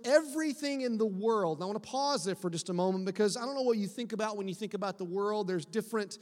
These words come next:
um, definitions to the world.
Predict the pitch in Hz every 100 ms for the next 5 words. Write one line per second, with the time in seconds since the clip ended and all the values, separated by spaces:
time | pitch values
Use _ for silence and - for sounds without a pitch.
0 | - - - 185 190 185 170 156 - -
1 | - _ _ - - 156 208 214 208 196
2 | 214 196 180 185 196 202 208